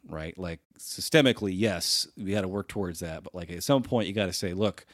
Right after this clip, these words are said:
I, I'm in, I'm trapped, and I've gotta break out of this, you know? Like, I've gotta get out of this fossil fuel industry cycle of abusive capital that's,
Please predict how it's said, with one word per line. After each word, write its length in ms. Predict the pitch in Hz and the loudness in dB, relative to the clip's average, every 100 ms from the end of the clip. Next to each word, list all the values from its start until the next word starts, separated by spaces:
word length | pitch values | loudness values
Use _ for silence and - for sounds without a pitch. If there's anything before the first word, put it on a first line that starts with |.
| - - - _ _ | -20 -20 -20 _ _
I, 180 | 90 92 - | -4 -4 0
I'm 260 | 107 120 | 4 4
in, 260 | 113 98 95 | 4 2 -2
I'm 240 | 95 113 110 | -2 -2 -2
trapped, 560 | - 107 90 - - 82 | -2 -2 -2 -6 -8 -6
and 120 | 95 | -4
I've 180 | 104 92 | -2 -2
gotta 160 | 98 87 | -4 -4
break 260 | 92 90 | -6 -4
out 140 | 95 92 | -4 -4
of 60 | |
this, 380 | 80 62 - - | -8 -8 -8 -8
you 80 | - | -8
know? 200 | 85 82 78 | -6 -8 -8
Like, 160 | 87 - | -10 -4
I've 180 | 95 104 | 0 2
gotta 180 | 104 95 | 4 2
get 160 | 90 90 | 2 0
out 200 | 92 92 | 0 0
of 220 | 85 - | -4 -10
this 440 | 101 90 82 - - - - - _ | -10 -6 -4 -6 -10 -20 -20 -20 _
fossil 320 | 101 92 98 | 0 0 -2
fuel 340 | - 104 92 92 | -2 0 2 0
industry 640 | 87 - - 92 90 87 | -2 -6 -4 -4 -2 -4
cycle 640 | - 98 92 - 87 85 | -2 -2 -4 -4 -6 -6
of 140 | 80 82 | -8 -10
abusive 520 | 82 92 87 87 82 | -8 -6 -4 -6 -6
capital 580 | 104 98 98 80 78 - - - _ _ _ | -4 -2 -4 -6 -10 -14 -20 -20 _ _ _
that's, 460 | 90 87 - - | -6 -4 -4 -6